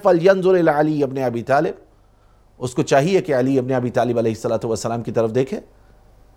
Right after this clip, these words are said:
مجموعہ صفات کمالیہ امیر المومنین علیہ الصلوۃ والسلام من جانب اللہ۔ جب ہم کہتے ہیں امیر المومنین علیہ الصلوۃ والسلام میں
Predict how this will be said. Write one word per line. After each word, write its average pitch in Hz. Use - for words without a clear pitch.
مجموعہ 175
صفات 165
کمالیہ 135
امیر 127
المومنین 117
علیہ 104
الصلوۃ 104
والسلام 139
من 120
جانب 101
اللہ۔ 92
جب 113
ہم 123
کہتے 120
ہیں 135
امیر 123
المومنین 120
علیہ 117
الصلوۃ 117
والسلام 120
میں 131